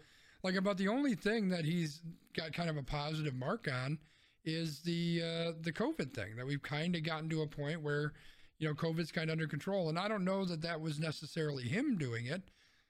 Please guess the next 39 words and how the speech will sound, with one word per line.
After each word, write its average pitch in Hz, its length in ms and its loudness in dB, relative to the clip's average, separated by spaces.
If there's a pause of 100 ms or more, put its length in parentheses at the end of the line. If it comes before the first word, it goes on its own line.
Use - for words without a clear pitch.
(260)
I 156 100 2
think 175 300 0
any 185 540 4 (460)
semi-sane 170 1120 0
person, 160 540 0
because 143 200 0
that's 143 180 -6
the 135 80 -6
best 143 380 -6
I 135 80 -2
could 135 140 -6
really 135 200 -4
say 156 240 -4
about 131 260 -2
Joe 127 160 -4
Biden, 143 400 -2 (440)
would 175 180 4
have 160 140 0
gotten 156 340 0
us 131 160 -6
to 170 80 -2
this 147 180 0
point. 202 360 0 (600)
Like, 170 100 0
the 185 80 4
only 202 140 4
reason 185 400 4
that 160 220 -2
we 160 120 2
wouldn't 165 240 2
have 160 100 2
gotten 151 220 0
here 151 180 2
with 131 100 -2
Trump 170 340 0
is 156 120 -2
because 147 300 -2
he's 135 160 -2
not 123 220 -4